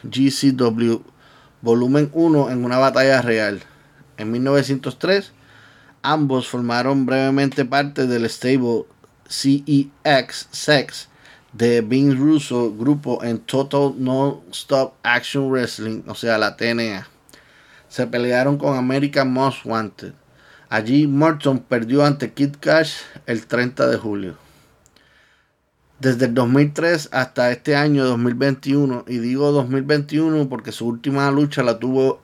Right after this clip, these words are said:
el treinta de enero de este mismo año, Morton ha sigo-, ha seguido activo en el mundo del pro wrestling,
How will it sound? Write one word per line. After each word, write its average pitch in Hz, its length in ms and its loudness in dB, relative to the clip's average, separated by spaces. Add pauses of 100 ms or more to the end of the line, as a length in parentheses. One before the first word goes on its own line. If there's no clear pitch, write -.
el 110 180 -8
treinta 120 400 -2
de 135 80 2
enero 135 340 0
de 120 100 0
este 131 560 0
mismo 135 400 0
año, 123 300 -4 (760)
Morton 135 420 2
ha 131 100 2
sigo-, 139 380 2
ha 123 120 -2
seguido 147 380 2
activo 151 440 0
en 131 60 -2
el 120 60 -2
mundo 127 320 0
del 127 100 0
pro 113 260 -2
wrestling, 110 480 -4